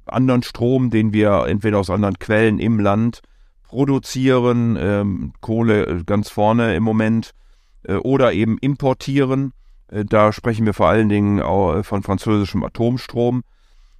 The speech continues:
Ähm, also f-, Deutschland selbst, äh,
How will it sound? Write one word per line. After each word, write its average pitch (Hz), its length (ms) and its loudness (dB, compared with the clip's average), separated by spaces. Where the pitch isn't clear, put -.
Ähm, 101 480 -2
also 120 220 -2
f-, 110 140 -10
Deutschland 127 480 0
selbst, 123 560 0
äh, 120 240 -2